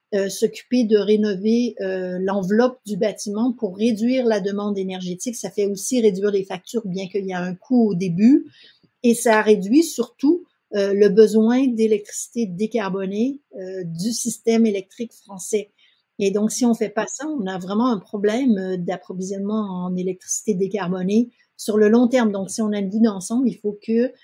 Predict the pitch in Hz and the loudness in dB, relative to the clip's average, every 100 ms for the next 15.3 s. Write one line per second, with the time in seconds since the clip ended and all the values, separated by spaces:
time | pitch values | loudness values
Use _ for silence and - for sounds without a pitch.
0 | _ - 196 190 190 185 202 185 - 226 | _ -6 -2 -2 -2 -4 -8 -8 -4 -2
1 | 240 - 202 214 220 - 240 240 233 220 | -2 -4 -2 -2 -2 0 0 0 -2 -6
2 | 202 202 208 208 220 220 196 220 220 202 | -4 -4 -2 4 6 6 4 2 0 -8
3 | 190 226 196 190 180 180 220 254 240 196 | -8 -4 -2 -2 -4 -4 -2 -2 -2 -4
4 | 202 214 247 285 - 196 190 175 202 226 | 0 2 2 -2 -8 -8 -6 -2 0 0
5 | 185 202 214 190 - 214 226 196 190 185 | -2 0 -2 -2 -6 0 0 0 -4 -6
6 | 175 175 - 220 233 220 180 175 175 175 | -6 -8 -6 -2 0 0 -2 -4 -6 -6
7 | - 202 262 - - _ - 214 - 226 | -4 0 0 -2 -16 _ -2 -2 -2 -2
8 | 220 190 175 175 - 185 220 208 - 175 | -2 -2 -8 -12 -6 0 2 0 -2 -10
9 | - 190 175 175 - 220 220 185 180 175 | -6 -4 -4 -6 -4 0 0 0 -6 -8
10 | - 190 190 180 175 185 170 170 160 160 | -10 -10 -6 -4 -2 -2 -2 -4 -6 -4
11 | 202 233 - _ _ _ _ _ 208 180 | -4 -6 -10 _ _ _ _ _ -2 0
12 | 180 208 208 180 190 220 180 180 - - | 2 6 6 4 4 4 4 2 -4 -6
13 | 214 190 170 170 220 220 220 175 185 170 | 0 2 0 -2 4 6 6 4 -4 -2
14 | 180 175 180 175 175 175 - 190 220 196 | -2 -2 -4 -4 -4 -4 -2 -2 -2 -2
15 | 160 170 | -4 -6